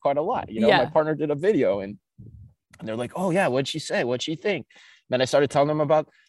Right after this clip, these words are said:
Speaker 1: the slides that are coming, and people were getting equally excited as I was last week on the show about that. So I don't know, kudos to you for doing it, for getting out there and, and, and, you know, braving the, the,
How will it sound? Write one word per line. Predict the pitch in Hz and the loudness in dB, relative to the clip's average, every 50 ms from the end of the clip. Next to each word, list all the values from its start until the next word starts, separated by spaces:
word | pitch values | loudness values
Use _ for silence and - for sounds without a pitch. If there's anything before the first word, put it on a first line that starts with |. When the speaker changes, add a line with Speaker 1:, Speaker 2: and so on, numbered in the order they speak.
| _ - | _ -10
Speaker 1:
the | 156 147 | -8 -8
slides | - - 165 170 175 170 175 170 147 | -6 -4 -2 0 0 0 0 -2 -2
that | 156 127 | -4 -6
are | 117 | -6
coming, | - - 110 101 104 101 98 | -8 -8 -10 -8 -8 -6 -8
and | 107 104 | -8 -4
people | - 143 131 131 | -2 -2 0 0
were | 139 | 0
getting | 120 135 139 143 131 | 0 0 -2 -2 -2
equally | - 143 139 - 156 147 151 | -2 -2 -2 0 0 -2 -2
excited | 135 - - 143 143 151 147 | -2 0 2 2 2 2 0
as | 143 139 139 | -2 0 2
I | 139 151 165 | 2 4 4
was | 156 151 147 135 | 2 0 -2 -2
last | 139 143 147 160 - - | -6 -6 -6 -6 -6 -6
week | 131 113 - | -8 -4 -2
on | 110 104 | -2 -4
the | 104 | -4
show | 98 - - 101 98 | -8 -6 -6 -4 -4
about | 95 90 98 92 - | -2 -2 -4 -4 -2
that. | - 87 71 - - | -4 -6 -6 -6 -10
So | - - 120 113 110 110 _ - _ _ _ _ - - | -6 -2 0 0 0 -2 _ -16 _ _ _ _ -10 -2
I | - 151 | 0 2
don't | 143 120 | 2 2
know, | 113 107 | 0 -2
kudos | - - 196 196 180 - | 2 4 6 6 6 6
to | - 165 | 6 2
you | 165 | 2
for | 147 - 131 | 2 2 -4
doing | 107 - 127 135 127 135 135 131 | -4 -2 -2 0 0 0 0 0
it, | 135 - - | -2 -4 -4
for | - - 110 110 | -8 -12 -12 -10
getting | 104 110 123 117 92 | -6 -2 -2 -2 0
out | 117 113 113 113 | 0 -2 -2 0
there | - 120 110 107 | 0 0 0 0
and, | 98 95 98 95 - | 0 -2 -6 -8 -8
and, | 101 98 95 - - | -8 -8 -8 -8 -8
and, | 98 92 - - - - - - - - | -6 -6 -6 -6 -8 -10 -14 -16 -12 -8
you | - 107 | -8 -6
know, | 98 95 | -6 -6
braving | 95 90 85 120 117 117 117 110 120 110 110 | -6 -4 -2 0 2 2 2 0 -2 -2 0
the, | 107 95 98 - _ _ _ _ _ _ - | -2 -2 -2 -4 _ _ _ _ _ _ -6
the, | 113 110 104 | -4 -4 -4